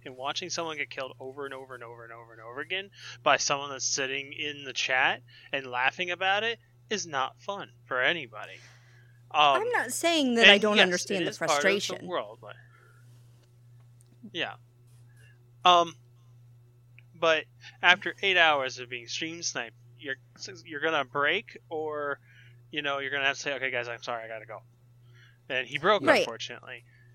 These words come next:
Speaker 1: And he, he is a very, he, uh, he is a very important streamer, I'd say. So is Summit One and a few others. Um, they donate to tons of charities and stuff every year. So, you know,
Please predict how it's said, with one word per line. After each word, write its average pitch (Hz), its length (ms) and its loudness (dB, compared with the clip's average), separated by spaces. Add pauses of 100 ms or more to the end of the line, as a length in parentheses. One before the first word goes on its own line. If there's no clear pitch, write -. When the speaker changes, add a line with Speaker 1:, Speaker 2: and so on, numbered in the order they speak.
Speaker 1:
And 175 140 0
he, 214 220 -4 (300)
he 220 200 -8
is 233 200 0
a 131 220 4
very, 147 340 2 (280)
he, 196 280 -8
uh, 185 180 -4
he 202 220 -12
is 202 120 -6
a 170 40 -10
very 147 200 0
important 127 520 -8
streamer, 147 320 -8 (100)
I'd 120 220 -10
say. 120 340 -10 (220)
So 139 220 -2
is 123 120 -6
Summit 120 420 -4
One 117 360 -14
and 110 140 -18
a 110 80 -14
few 120 260 -14
others. 131 560 -12 (400)
Um, 127 400 0 (260)
they 147 180 2
donate 143 420 -4
to - 120 -16
tons 143 300 -8
of 135 140 -10 (200)
charities 127 520 -2
and 107 120 -18
stuff 110 340 -10
every 113 320 -16
year. 120 360 -6 (420)
So, - 380 -14 (1000)
you 123 80 -6
know, 107 200 -8